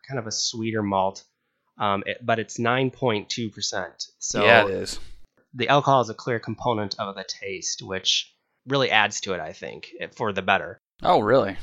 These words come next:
Speaker 1: Yeah, it's, it's like a Belgian double, that kind of m-, flavor profile with an intense booziness to it. And so it
Speaker 2: Mm-hmm.
Speaker 1: almost reads like a,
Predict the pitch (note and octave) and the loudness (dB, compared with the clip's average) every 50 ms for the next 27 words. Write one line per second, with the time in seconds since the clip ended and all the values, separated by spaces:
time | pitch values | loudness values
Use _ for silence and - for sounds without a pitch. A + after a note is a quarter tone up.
0 | - - - _ _ _ _ _ - A#2 A2 F#2+ F2 - - A#2 A2+ - - - | -10 -12 -14 _ _ _ _ _ 0 2 2 2 2 0 -2 -4 -4 -4 -6 -8
1 | - - - _ - - - - C#3+ C3+ C3+ - C#3 B2+ A2+ A2 A2 G#2 G#2 G2+ | -8 -10 -10 _ -12 -6 0 2 4 4 2 2 0 0 2 4 4 4 4 2
2 | G2+ - _ _ C3 A#2 A#2+ B2+ C#3 D3+ C3+ A#2 A2 G2+ G2+ G#2 G#2 G#2+ G#2+ A2+ | 0 -2 _ _ 2 2 2 2 2 2 2 2 2 0 0 0 2 2 2 2
3 | A2+ B2+ C#3+ - C3+ C#3 - _ _ _ _ _ _ _ _ _ _ _ _ _ | 0 0 -2 -4 -6 -8 -14 _ _ _ _ _ _ _ _ _ _ _ _ _
4 | _ _ _ _ _ - A#2+ A#2 A#2 - C#3 C3 A2+ G#2+ G#2 G#2+ G#2+ A#2+ - _ | _ _ _ _ _ -2 0 0 0 2 0 0 0 0 -2 -4 -4 -4 -6 _
5 | _ - B2+ A#2 A#2 C3 C#3+ C#3+ - F3 E3 - E3 E3 E3+ F3 F3 F3 E3+ D#3+ | _ -2 0 0 2 0 0 0 2 2 2 4 4 4 4 4 2 0 -4 -8
6 | D3 - _ _ _ B2 A2+ - G#2+ G2+ G2 G2 G2 - - A2+ A2+ A2 G#2+ - | -12 -16 _ _ _ -8 -4 -2 -2 0 0 -2 -4 -6 -6 -4 -4 -4 -4 -4
7 | - - - - - - _ _ _ A#2+ A2+ A2 G2+ G2+ F#2+ D#2+ - - - - | -4 -4 -6 -6 -8 -12 _ _ _ -4 -4 -2 -4 -4 -6 -6 -8 -8 -10 -8
8 | - - - D2 - - _ _ _ _ _ - - A#2 G#2+ G#2+ B2 A#2 B2 B2+ | -8 -10 -10 -10 -12 -16 _ _ _ _ _ -8 -6 -4 0 2 2 2 4 4
9 | C3 C3+ C3 B2+ - - - - _ _ _ _ _ _ _ _ _ C#3 B2 B2 | 4 4 2 0 -2 -6 -12 -16 _ _ _ _ _ _ _ _ _ -4 0 0
10 | B2 B2 A#2+ B2+ A#2 A2 G#2+ A2+ G2+ G2 G2 G2+ | 0 0 2 0 0 0 0 0 -2 -2 -2 -4